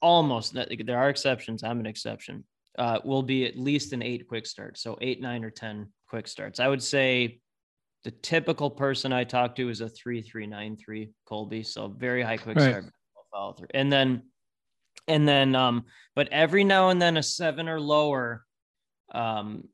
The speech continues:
Speaker 1: will s-, will slip into that visionary role. It will happen, but they have to have incredibly, this is according to head of Colby and Gina Wickman,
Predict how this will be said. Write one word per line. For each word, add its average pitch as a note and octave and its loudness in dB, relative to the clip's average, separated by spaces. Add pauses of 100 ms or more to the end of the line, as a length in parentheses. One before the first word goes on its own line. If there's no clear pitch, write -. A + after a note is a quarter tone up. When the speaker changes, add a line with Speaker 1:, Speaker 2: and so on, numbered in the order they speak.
(140)
Speaker 1:
will B2+ -2
s-, - -6 (120)
will C3 -8
slip D3 -2
into D3 2
that C#3+ 2
visionary C#3+ -2
role. D3 0
It B2+ -10
will C3+ -2
happen, C3+ 0
but B2+ -6
they C3 0
have C#3 0
to D3 -6
have C3+ 2
incredibly, C3+ -4
this C3+ -6
is B2+ -8
according C3 -6
to A2+ -6
head C#3+ 0
of C#3+ -10
Colby C3 -6
and A#2+ -8
Gina A2 -10
Wickman, G#2+ -14